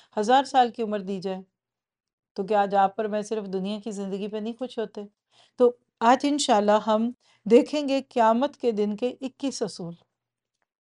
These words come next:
मैं अपने मौजू के ऊपर स्टिक ऑन रहना चाहूँगी ताकि आपको एक एक कम अज़ कम खुलासा दे सकूँ, एक जिस दे सकूँ कि क़यामत के दिन अल्लाह ताला ने जो मेयार रखे हैं। देखिए, हर मुल्क का एक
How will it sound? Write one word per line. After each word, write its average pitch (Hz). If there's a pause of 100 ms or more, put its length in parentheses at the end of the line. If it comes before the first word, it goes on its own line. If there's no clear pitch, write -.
(160)
मैं 233
अपने 226
मौजू 208
के 240
ऊपर 240
स्टिक 226
ऑन 226
रहना 226
चाहूँगी 247 (340)
ताकि 240
आपको 233
एक 220
एक 240
कम 220
अज़ 220
कम 254
खुलासा 208
दे 240
सकूँ, 247 (320)
एक 233
जिस 285
दे 220
सकूँ 240 (300)
कि 247
क़यामत 226
के 233
दिन 220 (300)
अल्लाह 247
ताला 202
ने 226 (300)
जो 233
मेयार 214
रखे 190
हैं। 170
देखिए, 233
हर 254
मुल्क 247
का 254
एक 247